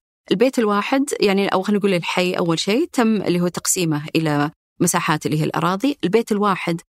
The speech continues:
من الاشتراطات أنه لازم يكون فيها ارتدادات، هذه قللت الكثافات السكانية اللي هي موجودة، وتختلف عن حي السفارات تمامًا من ناحية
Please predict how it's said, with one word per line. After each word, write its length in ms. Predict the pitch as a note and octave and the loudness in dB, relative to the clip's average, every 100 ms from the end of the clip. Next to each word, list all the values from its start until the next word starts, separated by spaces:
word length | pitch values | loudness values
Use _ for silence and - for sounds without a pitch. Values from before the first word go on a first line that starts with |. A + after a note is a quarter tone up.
| _ _ | _ _
من 200 | G3+ B3+ | 2 4
الاشتراطات 800 | A3+ - - - F3 F3 E3+ - | 2 -2 -4 -4 -2 -2 -2 -2
أنه 100 | E3+ | 0
لازم 240 | E3 G3 F3+ | 0 0 0
يكون 180 | - | 0
فيها 220 | E3+ F3 F3 | -2 0 -2
ارتدادات، 680 | - - D3 C#3+ D#3 A3 - - - - | -4 -4 -2 0 0 -2 -6 -14 -16 -2
هذه 160 | G3+ F#3 | 0 0
قللت 440 | - F#3+ D#3+ - | 0 0 0 -4
الكثافات 580 | D3+ E3 E3 E3 D#3 - - | -4 -2 -2 -2 -4 -6 -6
السكانية 560 | - - - D#3 E3 | -4 -4 -2 0 0
اللي 160 | C#3 D3+ | 0 0
هي 80 | D3+ | 0
موجودة، 480 | D3 D3 E3 E3 A#3+ - - | 0 0 0 0 -2 -8 -4
وتختلف 440 | - - F#3+ E3+ | -2 0 0 0
عن 100 | D3 | -2
حي 180 | D#3+ F3 | 0 -2
السفارات 460 | D#3 - E3 D#3+ - | -2 -2 -2 -2 -2
تمامًا 320 | E3+ D#3+ D3+ | 0 2 2
من 120 | D3+ | 2
ناحية 200 | D3+ - | 0 -4